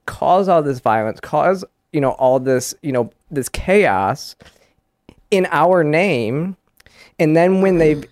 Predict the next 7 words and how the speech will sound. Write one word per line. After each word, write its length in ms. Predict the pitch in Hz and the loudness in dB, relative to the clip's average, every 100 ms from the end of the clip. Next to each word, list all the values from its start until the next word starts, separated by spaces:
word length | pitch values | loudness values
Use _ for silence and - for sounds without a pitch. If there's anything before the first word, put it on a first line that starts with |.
| 151 | -8
destroyed 800 | 147 135 - - - 160 180 185 | -4 -4 -6 -10 -2 2 4 4
the 100 | 156 | 2
acceptance 540 | 131 - - - 123 - | 0 0 -2 0 -6 -4
rate 320 | 127 120 113 | 0 0 0
of 120 | 113 104 | -6 -8
trans 380 | - 196 240 | -4 -2 -2
people, 500 | - 135 - 120 120 | -4 -6 0 -2 -2